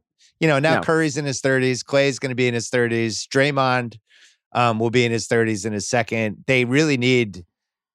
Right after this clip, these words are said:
Speaker 1: you know, either Wiggins or Wiseman or both to really surprise us. And I think Wiseman might, you know, might have the
Speaker 2: Yeah, he
Speaker 1: potential.
Speaker 2: has
Speaker 1: I
Speaker 2: the
Speaker 1: don't think
Speaker 2: potential to do
Speaker 1: Wiggins
Speaker 2: that.
Speaker 1: does. Wiggins doesn't.
Speaker 2: Well, yeah, but maybe Kelly Oubre does.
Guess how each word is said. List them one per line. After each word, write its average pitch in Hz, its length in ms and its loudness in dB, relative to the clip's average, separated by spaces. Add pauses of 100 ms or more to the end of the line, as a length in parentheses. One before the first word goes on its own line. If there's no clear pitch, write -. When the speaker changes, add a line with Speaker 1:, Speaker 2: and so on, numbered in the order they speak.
(200)
Speaker 1:
you 147 100 4
know, 113 280 0
either 131 260 2
Wiggins 139 500 -2
or 143 240 0
Wiseman 120 500 0
or 98 120 -4
both 104 640 -4 (540)
to 120 220 2
really 127 300 2
surprise 101 580 -2
us. - 360 -12 (340)
And 147 240 0
I 185 120 2
think 233 180 0
Wiseman 147 500 0
might, 131 300 -4 (220)
you 190 180 -4
know, 135 200 -2
might 160 200 2
have 156 160 0
the - 80 2
Speaker 2:
Yeah, 494 80 4
he 214 60 4
Speaker 1:
potential. 135 260 0
Speaker 2:
has 339 100 4
Speaker 1:
I - 40 4
Speaker 2:
the 156 40 4
Speaker 1:
don't 170 120 2
think 165 100 2
Speaker 2:
potential 143 120 4
to 143 60 2
do - 80 0
Speaker 1:
Wiggins 135 80 0
Speaker 2:
that. 135 140 -2
Speaker 1:
does. - 240 -14 (220)
Wiggins 160 280 0
doesn't. - 280 -14 (360)
Speaker 2:
Well, 240 100 -8
yeah, 370 120 4
but 185 140 4
maybe 226 260 2
Kelly 214 320 0
Oubre 170 320 -2
does. - 360 -14